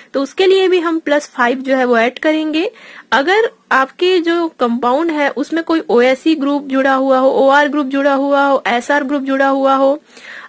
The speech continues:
अम, ये सारे group के बारे में भी मैं आप लोगों को example में ही बताऊंगी। तो अगर इस type से group जुड़ा हुआ हो तो इसके according जो है वो हम अलग-अलग value यहाँ पे जो है वो रखते जाएंगे।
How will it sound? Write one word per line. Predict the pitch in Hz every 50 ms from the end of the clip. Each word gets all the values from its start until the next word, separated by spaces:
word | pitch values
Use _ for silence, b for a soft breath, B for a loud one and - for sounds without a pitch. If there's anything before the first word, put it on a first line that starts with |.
| B -
अम, | 208 233 233 233 240 240 -
ये | 196 285 359
सारे | 370 - 359 339 339 349
group | 311 302 311 -
के | - 339
बारे | 294 294 262 269 285
में | 285 285
भी | 285
मैं | 285 285 269
आप | 247 254
लोगों | 254 254 262
को | 254 269
example | 269 220 226 247 233 226 226 240 277 285
में | 285 285
ही | 285 285
बताऊंगी। | 269 269 254 247 240 233 233 240 294 330
तो | 381 370
अगर | 330 302 302 302
इस | 330 - -
type | 370 359 349
से | - - 359
group | 311 285 285 285 254
जुड़ा | 254 262 262 269
हुआ | 269 269 254 247 226 233
हो | 247 285
तो | 311 - 359 370 - - - -
इसके | 226 - - - 370 370
according | 370 294 254 240 269 302 294
जो | 285 277
है | 269 277 269
वो | 262 262
हम | 262 285 294
अलग-अलग | - - 226 247 254 254 262 262 262 247
value | 240 240 226 226 226 240 254
यहाँ | 247 226 226 220
पे | 220 226 240
जो | 214 233 226
है | 226
वो | 247 339
रखते | 381 302 262 - - 226 226
जाएंगे। | 214 214 202 196 196 196 190 185